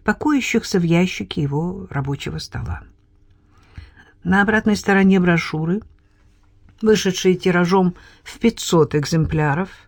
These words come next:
анонсировались будущие работы Шарля, в самом скором времени готовые увидеть свет. Однако ни труд о современной живописи, ни статьи о карикатуре,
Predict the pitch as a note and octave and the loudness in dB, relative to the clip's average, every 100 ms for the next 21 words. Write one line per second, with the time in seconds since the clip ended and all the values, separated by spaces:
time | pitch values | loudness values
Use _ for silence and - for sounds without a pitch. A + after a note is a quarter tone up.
0 | - - _ _ _ - G3+ G#3+ A3+ - | -20 -20 _ _ _ 2 6 8 6 4
1 | B3 C4 B3+ B3+ A3+ F#3+ G#3+ G#3 - G#3+ | 2 2 2 0 -2 0 0 -2 -2 0
2 | F#3 F3 F3 D#3+ - C3+ C3+ C#3 F3 F#3 | 0 0 0 -2 -2 -4 -2 -4 -6 -8
3 | _ - - - - G3+ F#3+ F#3 - E3+ | _ -20 -20 -8 0 4 4 2 2 0
4 | D#3+ D#3+ E3+ A3 A3 G#3 F#3 F3+ F3+ F3 | 2 2 2 2 4 2 2 2 2 2
5 | E3+ D#3+ E3 D#3 D#3+ - - A2 G#2+ E2+ | 2 0 -2 -4 -8 -10 -8 -6 -6 -8
6 | - - _ _ _ _ _ _ _ - | -16 -20 _ _ _ _ _ _ _ -2
7 | F#3 A3+ A3 A#3 A#3 A#3+ B3 C#4 A#3+ G#3 | 2 2 4 6 8 6 2 0 2 0
8 | - F#3 F#3+ G3+ A3 F3 C#3+ A#2+ A#2+ B2 | 2 2 4 4 4 4 2 0 -4 -6
9 | A#2+ A#2+ A#2 - A2+ - - _ - - | -8 -10 -12 -10 -12 -14 -20 _ -20 -4
10 | F#3+ G#3 - G3+ F#3+ - A#3+ B3 A#3 - | 2 2 2 -2 -4 -6 -2 -2 -4 -10
11 | _ _ A#3 A#3 A3 G#3+ G3 G3 F#3+ - | _ _ 0 2 4 2 2 0 -2 -2
12 | C#3 C3+ C3+ C#3+ | -4 -2 -4 -6